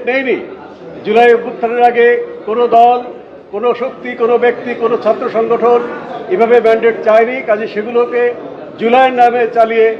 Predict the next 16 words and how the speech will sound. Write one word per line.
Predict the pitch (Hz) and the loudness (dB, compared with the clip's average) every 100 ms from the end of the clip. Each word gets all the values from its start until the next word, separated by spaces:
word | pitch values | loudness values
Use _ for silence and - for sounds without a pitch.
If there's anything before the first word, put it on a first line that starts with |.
| - - - | -12 -18 -4
আমরা | 175 208 226 | -4 0 0
এই | 220 | 2
ধরনের | 220 233 | 0 0
একটা | 233 220 214 | 0 0 -4
উদাহরণ | 196 208 220 | -2 0 0
সৃষ্টি | 190 214 233 | -4 -10 -8
করতে | 220 214 | -8 -8
চাই | 202 202 | -2 -2
না, | 214 226 | 2 2
যেটা | 208 214 202 | 2 0 0
ভবিষ্যতে | 175 277 226 226 220 214 - - - | 0 -4 -6 -2 -2 -4 -8 -14 -8
আমাদের | - 202 220 214 | 0 2 4 4
বাংলাদেশের | 196 208 233 226 220 233 240 - - - - - | 2 2 2 2 2 2 2 -2 -12 -16 -12 -2
গণতন্ত্র | 208 233 233 233 - 233 | 2 2 2 -2 0 0
এবং | 233 220 220 - | 2 2 2 0
সার্বভৌমত্বকে | 208 214 202 247 247 240 214 208 | -2 0 0 0 0 -2 -4 -4